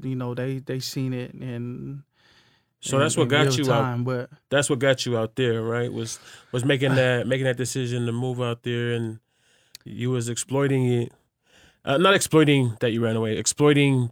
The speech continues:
Speaker 2: the fact that, like, the hyphy movement was cracking out here or cracking out there, and
Speaker 1: Right.
Speaker 2: so you was designing and all that, and so
Speaker 1: Right.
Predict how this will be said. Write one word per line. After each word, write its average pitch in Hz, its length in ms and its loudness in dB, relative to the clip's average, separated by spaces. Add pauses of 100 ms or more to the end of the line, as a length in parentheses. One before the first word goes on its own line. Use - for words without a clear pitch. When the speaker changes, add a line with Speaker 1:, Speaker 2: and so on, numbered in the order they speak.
Speaker 2:
the 123 100 2
fact 131 300 0
that, 117 160 2
like, 117 160 -2
the - 60 0
hyphy 147 340 4
movement 151 320 2
was 120 120 -2
cracking 160 380 4
out 151 220 4
here 151 360 2
or 123 220 4 (220)
cracking 180 320 6
out 156 200 4
there, 156 320 4 (360)
and - 100 -18
Speaker 1:
Right. 120 80 0
Speaker 2:
so 131 140 2
you 123 200 4
was 120 120 2
designing 123 1040 4 (100)
and 120 160 2
all 120 160 4
that, 117 240 2 (460)
and 120 80 2
so 131 180 6
Speaker 1:
Right. 127 200 4